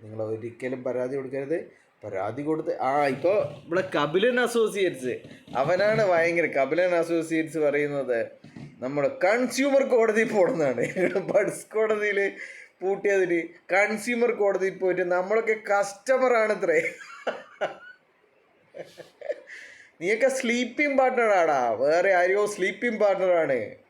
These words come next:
എന്നിട്ട് ക-, കൺസ്യൂമർ ആണത്രേ.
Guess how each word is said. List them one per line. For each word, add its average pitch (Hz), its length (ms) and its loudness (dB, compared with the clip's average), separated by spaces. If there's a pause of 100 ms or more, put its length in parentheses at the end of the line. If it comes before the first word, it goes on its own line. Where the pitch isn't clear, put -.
(920)
എന്നിട്ട് 185 320 0 (160)
ക-, 185 640 2
കൺസ്യൂമർ 220 640 0
ആണത്രേ. 180 580 0